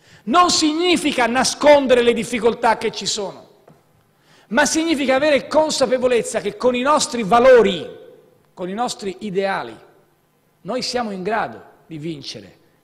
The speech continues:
le sfide tante e difficili che il nostro tempo ci dà.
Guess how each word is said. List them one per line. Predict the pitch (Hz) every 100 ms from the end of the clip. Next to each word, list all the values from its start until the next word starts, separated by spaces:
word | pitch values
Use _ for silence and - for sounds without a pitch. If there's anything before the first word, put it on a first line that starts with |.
| _ _
le | 139
sfide | 143 - 175 143 120 _
tante | 202 190 151 131 117 -
e | 156
difficili | 147 - 196 156 135 92 _ _ _ _ _
che | 156
il | 147
nostro | 175 - 160
tempo | - 147 139 - 110 _ _ _
ci | - 151
dà. | 123 98